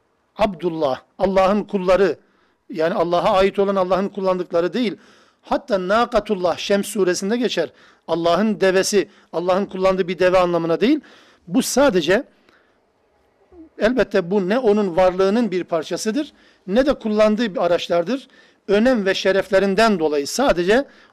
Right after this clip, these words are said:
onun önemi ve şerefinden dolayı Allah'ın ya da onun diye belirtilir. Yoksa ona ait olan bir varlık olarak algılanamaz. Bunu bu anlamda yanlış anlamak doğru değil.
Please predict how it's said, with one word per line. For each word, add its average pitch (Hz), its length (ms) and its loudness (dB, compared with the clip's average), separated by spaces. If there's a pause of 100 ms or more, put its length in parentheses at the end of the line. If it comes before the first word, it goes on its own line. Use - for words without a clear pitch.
onun 214 260 2
önemi 202 400 2
ve 190 100 4
şerefinden 180 760 2
dolayı 160 420 0 (400)
Allah'ın 175 520 2
ya 190 160 2
da 185 200 -2
onun 180 520 2
diye 151 340 -4 (140)
belirtilir. 143 560 -6
Yoksa 196 440 0 (280)
ona 196 200 0
ait 185 340 2
olan 180 260 0
bir 170 120 -2
varlık 170 400 -2
olarak 165 380 -2 (380)
algılanamaz. 175 680 -2
Bunu 175 180 -4
bu 190 120 0
anlamda 160 300 -4
yanlış 156 380 -4
anlamak 175 380 -4 (420)
doğru 170 300 -4
değil. 117 260 -10